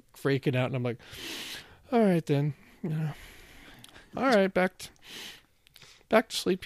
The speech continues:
sleep times." Um, <laughs> so I'm, I, I, I get, I get up, and I'm, and I'm trying to put my legs on, and it's dark, and I usually don't do it in the dark,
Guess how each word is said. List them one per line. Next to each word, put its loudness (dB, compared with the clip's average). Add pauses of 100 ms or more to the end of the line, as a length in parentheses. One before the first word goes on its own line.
(160)
sleep -8
times." -2 (680)
Um, 4 (460)
<laughs> -20
so 10 (720)
I'm, 8 (260)
I, 8
I, 2
I 0
get, 0
I 0
get 2
up, 2
and 4
I'm, 2
and -2
I'm 0
trying 0
to 0 (220)
put -4
my 0
legs 2
on, 4
and -2 (340)
it's -2
dark, 2
and 0
I -2
usually 0
don't -2
do 2
it 4
in 0
the 0
dark, 2